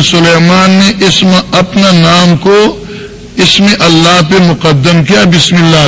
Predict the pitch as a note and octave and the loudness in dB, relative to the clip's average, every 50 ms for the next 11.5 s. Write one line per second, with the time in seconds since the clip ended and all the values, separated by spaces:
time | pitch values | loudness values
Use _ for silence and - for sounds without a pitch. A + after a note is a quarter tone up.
0 | A2+ D3 D#3+ E3+ E3+ E3+ E3+ E3+ F#3 F#3 F3+ C#3+ - F#3 F3+ F3+ F3+ F3 F3+ F#3 | 0 0 0 0 2 2 2 2 2 2 2 0 0 0 0 2 2 2 2 2
1 | F#3 F#3 F#3 G3 G#3 A3 G#3+ G#3 F#3 F#3 F3+ - - F3 E3 D3+ C#3+ C3+ A#2 G#2+ | 2 2 2 2 2 2 2 2 2 2 0 0 0 0 0 0 0 0 -2 -4
2 | F#2+ - - - - - - - - - - - - - - - - - C3 D3 | -6 -8 -14 -18 -20 -20 -20 -20 -20 -20 -20 -20 -20 -20 -20 -10 -6 -2 0 2
3 | D#3+ E3 E3+ F3 F3 G#3 G#3+ G#3 G3 F#3+ F3+ D3+ - E3+ E3 E3 E3 E3+ E3+ E3+ | 2 2 2 2 2 2 2 2 2 2 0 0 0 0 0 0 2 2 2 2
4 | F3+ F#3+ F3 D3+ D#3 D#3+ - - - D#3+ D#3+ D3+ D3+ D#3 E3 E3 E3 D3+ - F#3 | 2 2 2 2 2 0 0 -2 0 0 0 2 2 2 2 2 0 0 0 0
5 | F3 E3 D#3 C#3+ - D#3 D3+ C#3+ B2+ D#3 D3+ C#3+ C3+ - - C#3+ C#3 C#3+ C#3+ C#3 | 0 0 0 0 0 0 0 0 0 0 0 0 0 -2 -2 0 0 2 2 2
6 | C#3 D3+ E3+ F#3+ G#3+ A3+ A#3 E4 - - - - - - - - - F3+ G3 - | 2 2 2 2 2 0 0 -2 -6 -12 -18 -18 -20 -20 -14 -6 -2 -2 -2 0
7 | - A3 A3+ A3 G3+ F#3+ F#3 F3+ F3 E3 D3 A#2 F3 F3 E3 D3+ E3+ A3+ G#3 - | 0 0 0 2 2 2 2 2 2 0 0 0 0 0 0 0 0 0 0 0
8 | - A#3+ G#3+ G3+ G3 F#3+ F#3+ G3 F#3+ F3+ F3 G3+ A3+ A3 G#3+ G3+ E3+ C#3+ F3 F#3 | 0 0 0 2 2 2 2 2 2 2 2 2 2 2 2 2 0 0 0 0
9 | F#3 F3 D#3 D#3+ D#3+ D#3 D3 C3 B2 C3 A#2+ A2+ G#2+ G#2+ F#2+ F#2 - - - - | 0 0 0 -2 -2 -4 -4 -6 -6 -8 -10 -10 -12 -14 -16 -18 -20 -20 -20 -20
10 | - - - - - - - - - - - - - - - - - - - C#3 | -20 -20 -20 -20 -20 -20 -20 -20 -20 -20 -20 -20 -20 -20 -20 -20 -20 -12 -8 -8
11 | C#3 - - D#3+ D#3+ D3 - D#3+ D#3 D#3 | -6 -6 -6 -6 -8 -6 -6 -4 -4 -4